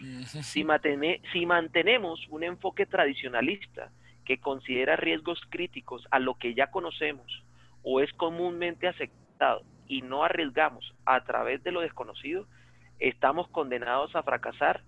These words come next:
Speaker 2: en evaluar posibles escenarios de riesgos. Las organizaciones menos preparadas en la región lo están sintiendo.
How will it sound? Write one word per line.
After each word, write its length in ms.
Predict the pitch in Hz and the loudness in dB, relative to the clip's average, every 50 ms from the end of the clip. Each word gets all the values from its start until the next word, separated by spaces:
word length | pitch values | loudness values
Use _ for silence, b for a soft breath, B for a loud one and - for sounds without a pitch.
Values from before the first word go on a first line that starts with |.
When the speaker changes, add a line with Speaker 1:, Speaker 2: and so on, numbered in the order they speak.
| - - | -4 -2
Speaker 2:
en 160 | 135 131 127 | 0 2 2
evaluar 380 | 127 123 120 120 127 123 - - | 2 4 4 4 4 2 2 0
posibles 480 | 151 156 156 - 170 165 160 170 170 165 | -4 -6 -6 -6 -6 -6 -6 -6 -6 -6
escenarios 460 | 147 120 123 113 123 123 131 147 139 | -6 -8 -6 -4 -2 -2 -2 -2 -2
de 100 | 131 123 | -2 -2
riesgos. 500 | - 135 143 135 120 - - - - - - b b b b b b b b b - | 0 2 2 2 0 -2 -8 -20 -20 -20 -20 b b b b b b b b b -4
Las 200 | - 120 123 - | -2 -2 0 2
organizaciones 1000 | 131 120 117 123 123 123 117 113 - 123 117 - 131 135 147 151 170 175 175 120 | 0 2 2 2 0 0 -4 -4 -4 -4 -4 -4 -2 -2 0 0 0 -2 -2 -6
menos 380 | 127 131 131 139 151 170 196 190 | -6 -2 0 0 0 0 -2 -4
preparadas 580 | - 196 175 - - 135 131 123 127 139 151 170 | -4 -6 -2 0 2 4 4 4 4 2 0 -2
en 100 | 160 147 | 0 0
la 80 | 139 | 0
región 420 | - - - - 120 143 170 196 214 b b b b b b b - - | 0 -2 -6 -6 -4 -4 -4 -4 -6 b b b b b b b -10 -4
lo 140 | 127 127 123 | 0 2 2
están 360 | 117 - - - 123 120 127 | 2 2 2 0 0 0 0
sintiendo. 580 | - - 143 135 131 - 156 151 131 117 - | -4 -6 -6 -6 -2 0 2 2 2 0 -4